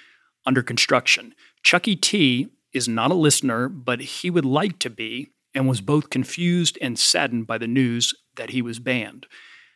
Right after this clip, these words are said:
I would then like to use a second donation made to the A C L U to reban Chucky T from listening to the podcast. If a friend of mine is going to be banned, it will be an engineered act of malice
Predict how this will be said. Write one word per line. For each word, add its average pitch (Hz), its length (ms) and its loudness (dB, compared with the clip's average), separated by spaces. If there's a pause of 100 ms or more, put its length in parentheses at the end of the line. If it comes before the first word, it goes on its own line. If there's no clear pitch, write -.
(160)
I 127 60 -4
would 127 240 -2
then 214 240 6
like 165 200 0
to 151 80 -4
use 135 140 0
a - 40 -4
second - 360 -2
donation 120 640 -2
made 135 260 0
to 151 80 -4
the 135 160 -4
A 139 140 2
C 175 220 0
L 156 160 0
U 127 420 0
to 123 180 -6
reban 120 720 2
Chucky 131 320 0
T 123 280 -2
from 110 260 -8
listening 147 380 2
to 139 100 -2
the 127 80 -4
podcast. - 720 -8 (340)
If - 100 -6
a 120 80 -6
friend 175 360 2
of 170 100 0
mine 139 380 4
is 120 200 -4
going 135 300 2
to 147 100 -2
be 143 140 -2
banned, 117 560 -4 (360)
it 131 120 -2
will 123 100 -2
be 117 220 -4
an 110 220 -6
engineered 143 920 4 (140)
act 117 300 -6
of 110 100 -10
malice 104 640 -2